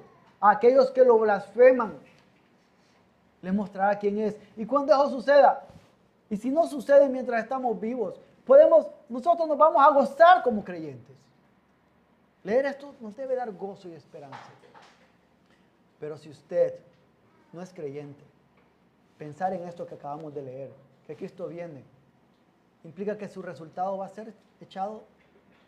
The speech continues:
a un horno de fuego que arde más que ese que tenía Nabucodonosor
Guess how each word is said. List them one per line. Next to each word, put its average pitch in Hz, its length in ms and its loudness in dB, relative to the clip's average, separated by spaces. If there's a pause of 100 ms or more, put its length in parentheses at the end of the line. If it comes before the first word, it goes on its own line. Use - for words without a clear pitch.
(220)
a 202 60 -16
un 247 180 -12
horno 370 220 -10
de 175 120 -10
fuego 185 420 -16 (1500)
que 151 80 -20
arde 190 320 -4
más 190 220 -12
que 190 160 -18
ese 185 180 -18
que 180 100 -20
tenía 170 320 -20
Nabucodonosor 147 880 -20